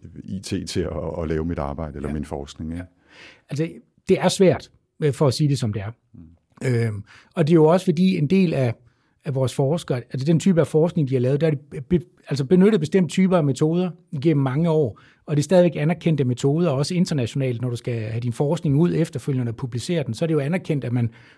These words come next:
Speaker 2: bruger bestemte typer af måske mere traditionelle metoder. Øhm, så incitamentet skal jo også være der, og det er jo nogle gange det, der kan være en udfordring i vores verden, ikke? Hvor du,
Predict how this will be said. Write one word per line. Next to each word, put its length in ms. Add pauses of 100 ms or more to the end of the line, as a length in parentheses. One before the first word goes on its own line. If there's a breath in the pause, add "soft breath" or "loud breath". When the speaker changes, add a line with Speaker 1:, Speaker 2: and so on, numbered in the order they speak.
Speaker 2:
bruger 180
bestemte 280
typer 340
af 180
måske 380
mere 160
traditionelle 540
metoder. 440 (500 soft breath)
Øhm, 400 (300)
så 160
incitamentet 720
skal 180
jo 120
også 220
være 220
der, 80
og 180
det 60
er 40
jo 40
nogle 140
gange 180
det, 100
der 60
kan 140
være 80
en 80
udfordring 460
i 20
vores 320
verden, 280
ikke? 140
Hvor 100
du, 320